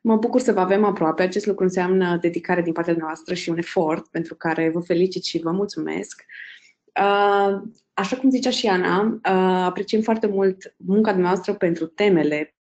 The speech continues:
primite pentru acasă. La fel, apreciem toate sugestiile primite după primul webinar. Unele au fost chiar la foarte cald, le-am primit, uh,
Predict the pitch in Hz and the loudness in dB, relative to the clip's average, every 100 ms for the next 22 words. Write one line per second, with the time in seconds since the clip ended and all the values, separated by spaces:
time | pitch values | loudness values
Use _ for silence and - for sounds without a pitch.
0 | _ _ - 156 156 170 160 180 196 - | _ _ -10 -8 -6 -4 -4 -2 -2 -4
1 | 143 - - 190 - _ _ _ - 185 | -12 -10 -8 -8 -10 _ _ _ -4 -4
2 | 185 202 196 180 185 180 190 196 208 233 | 0 2 2 0 -2 0 0 2 0 0
3 | 220 185 175 196 180 175 156 160 175 175 | -4 -4 -2 -2 0 0 -2 -2 -4 -4
4 | 160 175 170 180 180 _ 160 160 180 175 | -6 -6 -6 -6 -8 _ -2 0 2 0
5 | 151 156 - _ 185 175 165 165 170 - | 0 -4 -8 _ 2 4 2 -2 -6 -2
6 | 160 165 165 180 165 - - 139 143 170 | -2 -2 -2 -4 -4 -8 -10 -6 -6 -6
7 | - 165 160 165 165 160 160 156 | -6 -4 -4 -4 -4 -2 -2 -2